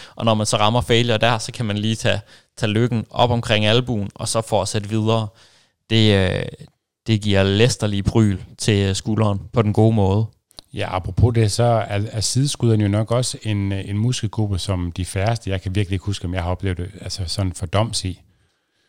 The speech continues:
Speaker 1: Mm,
Speaker 2: Øh,
Speaker 1: altså ømhed efter
Speaker 2: ø-,
Speaker 1: træning.
Speaker 2: ømhed efter
Speaker 1: Ja.
Speaker 2: træning. Ikke, at det er et tegn på hverken en god eller en dårlig træning, men hvis man aldrig oplever dom, så er det jo tit et tegn på, at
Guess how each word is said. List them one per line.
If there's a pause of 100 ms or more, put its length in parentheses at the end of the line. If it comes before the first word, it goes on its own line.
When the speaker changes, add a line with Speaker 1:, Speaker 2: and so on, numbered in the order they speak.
(180)
Speaker 1:
Mm,
Speaker 2:
Øh,
Speaker 1:
altså
ømhed
efter
Speaker 2:
ø-,
Speaker 1:
træning.
Speaker 2:
ømhed
efter
Speaker 1:
Ja.
Speaker 2:
træning.
Ikke,
at
det
er
et
tegn
på
hverken
en
god
eller
en
dårlig
træning,
men (480)
hvis
man (360)
aldrig
oplever
dom,
så
er
det
jo
tit
et
tegn
på,
at